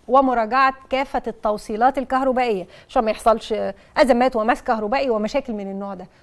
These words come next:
وضع خطة تنفيذية للمنشآت التي تحتاج لصيانة بسيطة وصيانة شاملة.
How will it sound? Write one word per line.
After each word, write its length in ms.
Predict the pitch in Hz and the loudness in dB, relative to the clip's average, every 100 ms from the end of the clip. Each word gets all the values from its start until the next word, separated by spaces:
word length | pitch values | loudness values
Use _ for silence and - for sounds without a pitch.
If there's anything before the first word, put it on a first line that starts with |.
| _ | _
وضع 280 | 285 285 254 | 2 4 0
خطة 320 | - 320 269 | 0 -2 -2
تنفيذية 720 | - 226 - 220 269 339 359 | -2 -4 -4 -6 -4 -2 -2
للمنشآت 760 | 254 226 202 196 208 202 294 294 | -2 -4 -8 -10 -6 -2 -4 -4
التي 320 | 214 247 226 | -6 -6 -8
تحتاج 440 | - - - 240 220 | -10 -12 -8 -8 -8
لصيانة 440 | 190 214 240 233 | -8 -4 -2 -4
بسيطة 400 | 196 - 269 247 | -6 -8 -6 -4
وصيانة 440 | 208 - 226 262 | -4 -4 -4 -4
شاملة. 400 | 262 294 269 185 | -4 -4 -6 -8